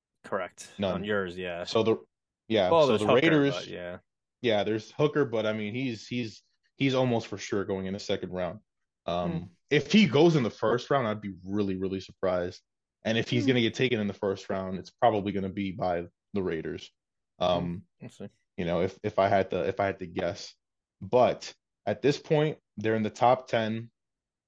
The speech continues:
Speaker 2: They don't have any of the guys that they wanted to draft a Q B. Maybe they're more susceptible to a trade. Here comes Philly.
Speaker 1: Uh-oh.
Speaker 2: Philly's like, "Hey, let's trade up. I'll send you the tenth pick and a twenty twenty-four second rounder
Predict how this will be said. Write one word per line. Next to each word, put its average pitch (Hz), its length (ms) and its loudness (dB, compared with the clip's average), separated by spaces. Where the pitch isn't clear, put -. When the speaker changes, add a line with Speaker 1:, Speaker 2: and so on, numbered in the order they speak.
Speaker 2:
They 87 80 -10
don't 107 160 -4
have 120 180 2
any 120 180 2
of 113 60 2
the 110 60 -2
guys 113 220 2
that - 100 -8
they 113 60 -2
wanted 113 160 -2
to 113 80 -8
draft 110 320 0
a - 20 -16
Q 113 220 -8
B. 104 340 -2
Maybe 110 280 0
they're 120 160 2
more 107 200 0
susceptible 110 600 -4
to 101 200 -6
a 95 40 -4
trade. 98 460 0
Here 101 100 -4
comes 113 280 -6
Philly. 135 460 4
Speaker 1:
Uh-oh. 95 400 -4
Speaker 2:
Philly's 110 300 2
like, 117 200 2
"Hey, 147 480 4
let's - 180 -10
trade 139 300 2
up. 151 260 6
I'll 107 120 -6
send 131 300 -2
you 131 260 -2
the - 100 -8
tenth 156 400 0
pick 190 320 2
and 113 140 -6
a 113 40 -8
twenty 139 300 -2
twenty-four 139 480 -2
second 135 400 0
rounder 120 540 -2